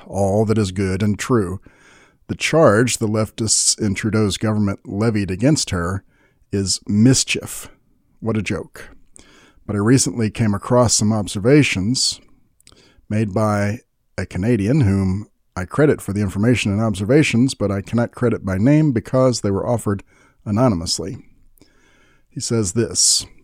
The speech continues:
"The truckers won." There's a misperception from people who don't follow Canadian politics that somehow the trucker convoy was destroyed.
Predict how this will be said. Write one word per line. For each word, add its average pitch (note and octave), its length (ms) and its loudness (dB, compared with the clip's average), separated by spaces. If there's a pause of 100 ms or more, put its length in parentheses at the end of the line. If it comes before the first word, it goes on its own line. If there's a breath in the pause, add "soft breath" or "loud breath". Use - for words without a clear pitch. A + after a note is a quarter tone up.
(1400 soft breath)
"The A2 100 -4
truckers C#3 540 2 (120)
won." F#2 560 2 (960 loud breath)
There's A2 260 -2
a G2+ 140 -2
misperception A2 880 2
from G2 160 -4
people A2+ 260 0
who G#2 100 0
don't G2 180 -2
follow A2 340 0
Canadian G2 460 -4
politics A#2+ 600 -2
that G2 120 -6
somehow G#2 720 0
the G2 140 -6
trucker A#2 360 -2
convoy G2 600 0
was F2+ 380 -4
destroyed. - 640 -2